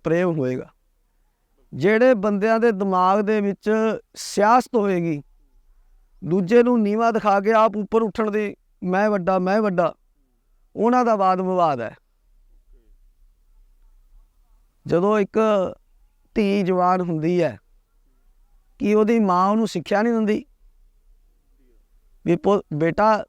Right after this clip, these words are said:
ਤੂੰ ਏਦਾਂ ਨਹੀਂ, ਏਦਾਂ ਹੁਣ ਜੀਵਨ ਬਤੀਤ ਕਰਨਾ, ਤੂੰ ਵੱਡੀ ਹੋ ਗਈ"? ਪੈਰ ਪੈਰ ਤੇ ਮਾਂ ਸਿੱਖਿਆ ਦਿੰਦੀ ਹੈ। ਜਦੋਂ ਇੱਕ ਪਿਓ ਦਾ ਪੁੱਤ ਜਵਾਨ ਹੁੰਦਾ ਹੈ, ਕੀ ਉਹ ਪਿਓ ਆਪਣੇ ਪੁੱਤਰ ਨੂੰ ਸਿੱਖਿਆ ਨਹੀਂ ਦਿੰਦਾ?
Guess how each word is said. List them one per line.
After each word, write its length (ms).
ਤੂੰ 160
ਏਦਾਂ 260
ਨਹੀਂ, 120
ਏਦਾਂ 260
ਹੁਣ 140
ਜੀਵਨ 280
ਬਤੀਤ 380
ਕਰਨਾ, 260
ਤੂੰ 120
ਵੱਡੀ 260
ਹੋ 120
ਗਈ"? 180
ਪੈਰ 260
ਪੈਰ 260
ਤੇ 120
ਮਾਂ 180
ਸਿੱਖਿਆ 280
ਦਿੰਦੀ 320
ਹੈ। 40
ਜਦੋਂ 260
ਇੱਕ 160
ਪਿਓ 520
ਦਾ 460
ਪੁੱਤ 240
ਜਵਾਨ 440
ਹੁੰਦਾ 340
ਹੈ, 80
ਕੀ 360
ਉਹ 160
ਪਿਓ 340
ਆਪਣੇ 300
ਪੁੱਤਰ 340
ਨੂੰ 160
ਸਿੱਖਿਆ 300
ਨਹੀਂ 120
ਦਿੰਦਾ? 300